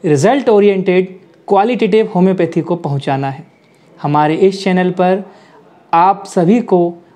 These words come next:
अनेक असाध्य रोग जैसे allergies, psoriasis, thyroid, अनेक surgical बीमारियां,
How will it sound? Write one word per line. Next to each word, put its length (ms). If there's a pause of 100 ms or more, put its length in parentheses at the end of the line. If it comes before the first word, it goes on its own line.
(120)
अनेक 420
असाध्य 540
रोग 260
जैसे 560 (360)
allergies, 760 (320)
psoriasis, 880 (420)
thyroid, 540 (500)
अनेक 360
surgical 480
बीमारियां, 580